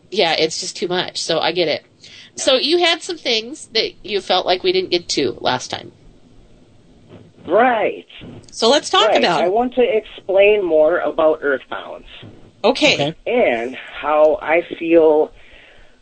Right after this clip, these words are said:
Speaker 2: um, that, m-, well, maybe explain, and it's not to convince anybody, it's just to maybe encourage people to think it, think it on maybe a different level.
Speaker 1: Okay.
Speaker 3: Okay.
Speaker 2: Um, and see what resonates. So, 'cause many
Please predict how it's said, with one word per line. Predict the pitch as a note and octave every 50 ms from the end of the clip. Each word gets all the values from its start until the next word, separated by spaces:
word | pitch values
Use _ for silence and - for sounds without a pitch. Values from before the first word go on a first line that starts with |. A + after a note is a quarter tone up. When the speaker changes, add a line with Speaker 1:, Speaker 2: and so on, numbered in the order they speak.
| _ _ -
Speaker 2:
um, | C#3 D3+ D3+ C#3+ C#3 C3 B2+ G#2+ - - - - - A#2+
that, | F3+ F3+ - -
m-, | D#3+ F3+ G3+ - -
well, | F3 F#3+ G#3+ G#3
maybe | G#3+ A3+ A#3+ B3+ B3+ B3
explain, | A#3 A#3 - - - D#3 D3+ C#3+ C#3 C3+ C3+ C#3+ - - -
and | E3 E3+
it's | E3+ D#3+ A2+ E3+ - - -
not | G3 A3 -
to | G3+
convince | - - D3 - - C3 C3 C#3 - -
anybody, | D3+ D3+ D3+ D3+ D#3 D3+ D3+ D#3 D#3 D3+ D3 -
it's | - D3+ - -
just | D#3 D#3 - - -
to | - D3+ C#3 C3
maybe | A#2 B2+ C#3 C#3 C#3 B2 C3+ C3+ B2+ A#2+ -
encourage | - C3 A#2 - D3 C#3 C#3 B2+ -
people | - C#3 B2+ - C3+ -
to | - - - - - - -
think | D#3+ D3 C3 -
it, | A#2+ G#2+ - - - - - - - - _ _ - - - - - - -
think | D#3+ D#3 D3 E3+
it | D#3+ C#3+ C#3+ - -
on | A#2+ C#3 C3
maybe | C#3 C#3 C#3 C3 C#3+
a | C3
different | - B2 - D3 A#2+ G#2+
level. | G#2 A2+ A#2 D3+ D3+ D#3 - _ _ _ _ _ _ - - _ _ _ - -
Speaker 1:
Okay. | A#3 B3 - C4 D#4 F4 - - - - - - D3+
Speaker 3:
Okay. | C#3 - -
Speaker 2:
Um, | B2 G#2+ F#2 F2+ - - - _ _ - - - - -
and | A2 B2 - -
see | D3+ C3
what | A#2 G2
resonates. | A2+ A2+ - C#3+ D#3 D#3+ D#3 - - - _ _ - - - - - - _ _ _ _ _ _ - - - - - -
So, | E3+ E3 D#3+ E3 D#3+ D#3+ D#3 D#3+ D#3 -
'cause | - - D#3+ C#3+
many | C#3 E3 F3+ F#3 F#3+